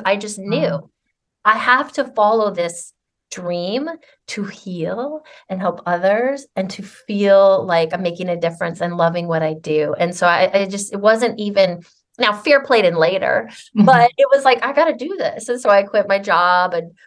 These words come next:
Speaker 1: we didn't have the money. You know, I didn't have money to invest in a business. It was just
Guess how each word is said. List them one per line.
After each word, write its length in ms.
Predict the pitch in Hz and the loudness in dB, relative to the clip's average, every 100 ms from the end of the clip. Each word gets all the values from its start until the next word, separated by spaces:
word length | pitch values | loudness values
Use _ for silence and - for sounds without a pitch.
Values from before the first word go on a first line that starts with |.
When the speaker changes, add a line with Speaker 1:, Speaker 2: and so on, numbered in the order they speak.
| _ | _
Speaker 1:
we 120 | 226 | -6
didn't 200 | 254 269 196 | -2 0 2
have 260 | 165 170 170 | 2 0 -2
the 60 | |
money. 580 | 170 277 311 277 269 233 | 0 2 2 2 0 2
You 60 | 233 | 2
know, 140 | 202 | 2
I 180 | 170 220 | 2 0
didn't 180 | 240 202 | -2 -4
have 160 | 185 | -4
money 240 | 180 185 185 | -4 -4 -4
to 100 | 175 | -4
invest 420 | 170 180 240 - | 0 0 -2 -4
in 60 | 214 | -6
a 60 | 208 | -2
business. 420 | 202 196 190 190 | -2 -2 -4 -4
It 120 | 190 190 | -6 -8
was 180 | 185 - | -10 -2
just 440 | 190 180 180 - | 2 2 -2 -16